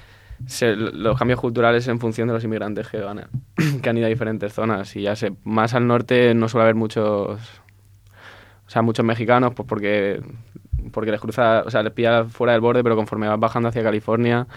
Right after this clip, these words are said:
el país cambia completamente, de-, los, incluso los carteles están escritos en español, es como, eh, no es, no son, no es tan, tan americano como se ve desde fuera, ¿sabes? Porque allí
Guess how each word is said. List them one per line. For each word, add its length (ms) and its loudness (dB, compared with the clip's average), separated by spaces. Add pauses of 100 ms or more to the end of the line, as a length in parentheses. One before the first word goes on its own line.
(320)
el 100 -2
país 180 0
cambia 220 2
completamente, 1040 2
de-, 200 -8
los, 340 0
incluso 360 0
los 100 2
carteles 300 0
están 200 -4
escritos 340 -6
en 60 -6
español, 760 -2 (840)
es 100 -18
como, 540 6 (760)
eh, 680 0
no 220 4
es, 160 -4
no 180 6
son, 440 2
no 80 2
es 220 -4 (140)
tan, 300 4
tan 140 2
americano 420 2
como 180 0
se 100 -4
ve 220 2
desde 100 -2
fuera, 360 -4
¿sabes? 280 -6
Porque 280 -2
allí 480 2